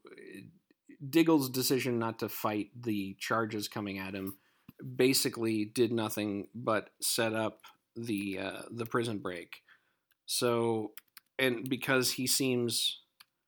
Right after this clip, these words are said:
satisfied by the prison break at the end, there's, there's nothing really, like, I can't, I can't dig into the issues that they're talking about because they sort of hand wave them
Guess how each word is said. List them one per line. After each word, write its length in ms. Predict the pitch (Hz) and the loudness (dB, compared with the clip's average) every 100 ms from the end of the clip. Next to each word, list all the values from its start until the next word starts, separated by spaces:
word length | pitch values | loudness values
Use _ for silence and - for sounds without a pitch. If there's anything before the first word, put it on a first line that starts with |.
| _ _ _ _ - | _ _ _ _ -2
satisfied 500 | - 135 123 123 110 | 2 2 4 2 2
by 80 | |
the 80 | 107 | -2
prison 340 | 101 214 160 120 | 2 6 6 6
break 240 | 110 101 | 2 2
at 60 | 98 | -2
the 120 | 107 | -2
end, 460 | 104 101 101 98 104 _ _ _ - - _ _ _ _ _ _ _ _ - - | 0 -2 -4 -6 -10 _ _ _ -20 -20 _ _ _ _ _ _ _ _ -20 -12
there's, 360 | 143 127 120 120 123 | 2 4 4 2 0
there's 240 | 127 117 | 0 2
nothing 260 | 127 120 117 | 2 2 0
really, 260 | 117 113 | 0 0
like, 220 | 110 113 104 | 0 -2 -2
I 60 | |
can't, 320 | 113 139 127 | -4 -4 -2
I 80 | 113 | -2
can't 400 | 117 143 120 120 | -2 -2 -4 -6
dig 240 | 135 123 123 | 0 2 2
into 500 | 117 117 120 113 113 - - _ _ | 0 0 0 0 -4 -16 -20 _ _
the 200 | 139 135 | 0 6
issues 320 | 165 151 131 113 | 6 6 4 2
that 100 | 101 | -2
they're 100 | 107 | -2
talking 380 | 113 107 107 | 2 2 2
about 240 | 104 107 104 | 0 0 -2
because 240 | 104 113 | -4 -2
they 80 | 107 | -2
sort 180 | 104 107 | 0 -2
of 60 | |
hand 340 | - 123 107 104 | -2 -4 -4 -4
wave 320 | 104 92 92 | -2 -4 -6
them 260 | 92 92 | -12 -14